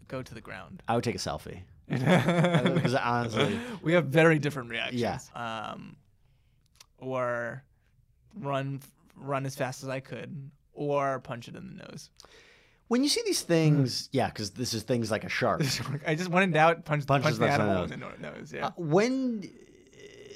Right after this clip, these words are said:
Speaker 2: do you think, like, these creatures, like, people have actually seen them over the years, and maybe in times when we didn't have phones and couldn't document anything, and it was more word of mouth? Do you think there are people that really saw them but just couldn't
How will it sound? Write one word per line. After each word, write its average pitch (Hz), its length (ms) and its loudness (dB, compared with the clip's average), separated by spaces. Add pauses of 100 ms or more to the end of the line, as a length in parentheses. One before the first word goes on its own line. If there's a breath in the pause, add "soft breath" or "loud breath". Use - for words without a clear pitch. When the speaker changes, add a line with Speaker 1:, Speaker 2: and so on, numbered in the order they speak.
(100)
Speaker 2:
do 165 140 -6
you 220 100 0
think, 226 280 -4
like, 151 380 2
these 127 320 -6
creatures, 120 920 -2
like, 107 240 -4 (160)
people 147 400 -2
have 98 160 -4
actually 107 480 -2
seen 117 400 -2
them 113 220 -4
over 107 260 -4
the 98 120 -2
years, 117 540 0
and 98 180 -6
maybe 110 280 -4
in 104 80 -6
times 104 260 -8
when 101 80 -6
we 98 100 -2
didn't 101 180 -4
have 101 240 -6 (640 soft breath)
phones 151 600 4
and 101 80 -4
couldn't 101 240 -6
document 135 460 0
anything, 127 480 -6
and 110 80 -6
it 95 40 -10
was 101 140 -6
more 107 180 -2
word 104 320 0
of 104 140 -2
mouth? 113 460 0
Do 123 80 -4
you 147 60 0
think 190 160 -6
there 175 100 -2
are - 20 -6
people 147 320 -6
that 107 140 -2
really 113 200 0
saw 107 240 0
them 110 140 -2
but 101 100 -6
just - 160 -12
couldn't 110 320 -6